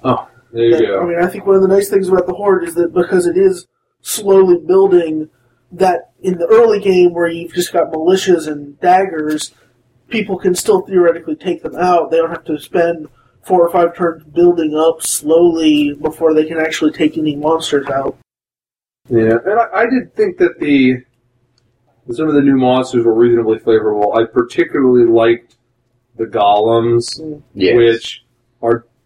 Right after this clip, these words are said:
Speaker 1: if you ever played D and D, they're very reminiscent of D and D.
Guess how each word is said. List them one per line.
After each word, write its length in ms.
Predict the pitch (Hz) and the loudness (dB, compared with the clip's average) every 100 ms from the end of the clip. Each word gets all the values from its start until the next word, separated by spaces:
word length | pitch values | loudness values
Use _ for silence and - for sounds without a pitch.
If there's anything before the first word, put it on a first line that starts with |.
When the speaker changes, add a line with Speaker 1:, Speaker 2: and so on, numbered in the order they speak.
| _ _ | _ _
Speaker 1:
if 80 | - | -4
you 100 | 151 | -2
ever 140 | 135 | -2
played 480 | 123 131 127 120 120 _ _ _ | -2 0 2 0 -2 _ _ _
D 200 | 120 117 | -2 0
and 120 | 117 | 0
D, 420 | 110 104 104 101 98 _ _ _ | -2 -2 -4 -6 -10 _ _ _
they're 140 | 110 107 | -4 0
very 340 | 123 127 123 | 2 4 4
reminiscent 540 | 123 117 113 107 117 107 | 2 0 0 -2 -2 -4
of 100 | 101 | -2
D 180 | 107 | -2
and 140 | 104 98 | -2 -2
D. 260 | 98 98 | -4 -4